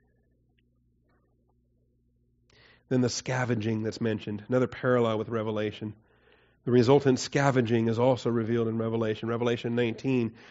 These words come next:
verses seventeen and eighteen. So I believe if you're trying to teach Revelation and you've not taught the prophets, Isaiah, Jeremiah, especially Daniel. Eze-, I mean, a bare minimum, you gotta do Daniel.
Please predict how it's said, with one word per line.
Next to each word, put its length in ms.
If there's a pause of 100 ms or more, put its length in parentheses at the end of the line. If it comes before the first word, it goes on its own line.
(180)
verses 280
seventeen 480
and 120
eighteen. 460 (1400)
So 120
I 60
believe 200
if 140
you're 80
trying 320
to 60
teach 280
Revelation 540
and 100
you've 120
not 180
taught 340
the 80
prophets, 640 (600)
Isaiah, 380
Jeremiah, 500 (160)
especially 400
Daniel. 500 (420)
Eze-, 280
I 60
mean, 100
a 40
bare 280
minimum, 200
you 60
gotta 140
do 140
Daniel. 500